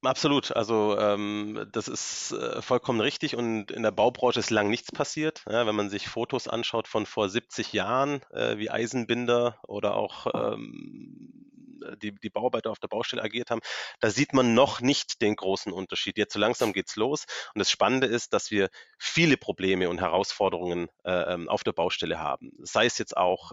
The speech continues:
ähm, Produktivitätsthemen, Sicherheitsthemen, ähm, Qualitätsthemen, ähm, die gelöst werden müssen. Das heißt, das ist ein, eine große Spielwiese für, für, für, für smarte Ideen. Ähm, das ist das eine. Und das andere ist,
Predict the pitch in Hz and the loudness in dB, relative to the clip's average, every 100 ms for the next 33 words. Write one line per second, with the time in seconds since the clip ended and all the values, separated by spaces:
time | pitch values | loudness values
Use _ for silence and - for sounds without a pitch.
0 | - 92 92 87 - 101 113 - 98 90 | 0 0 -2 -10 -4 0 0 -2 -8 -6
1 | 95 - - 92 87 - 135 110 87 - | -6 -6 -6 -4 -2 0 2 2 0 -2
2 | - 95 85 85 85 - 92 95 82 67 | -4 -4 -2 -4 -6 -4 -4 -4 -6 -10
3 | 65 64 - - - - - - 98 - | -14 -18 -18 -14 -12 -14 -6 0 0 2
4 | 135 - - 101 87 82 - - _ 92 | 0 0 -2 0 0 -4 -10 -20 _ -4
5 | 95 98 95 104 120 131 123 127 131 - | -4 -2 0 0 0 2 2 2 -2 -4
6 | 104 101 - 98 101 95 - - - - | -4 -2 0 -2 -2 -6 -10 -10 -10 0
7 | 143 170 - - 151 156 156 151 143 - | 2 4 2 0 -2 -2 -2 -4 -4 -2
8 | 123 117 - 117 107 104 113 104 - 113 | 0 0 0 -2 -2 -2 -4 -4 -4 -6
9 | - 107 123 113 101 101 120 151 175 - | 0 2 2 -2 -2 0 2 0 -4 -10
10 | - - - 107 104 - 104 98 117 160 | -16 -18 -4 -2 -2 -4 -4 0 2 2
11 | 165 - - - - 101 - 110 170 165 | 0 -6 -18 -12 -4 -4 2 4 6 4
12 | 147 147 - | 2 0 -2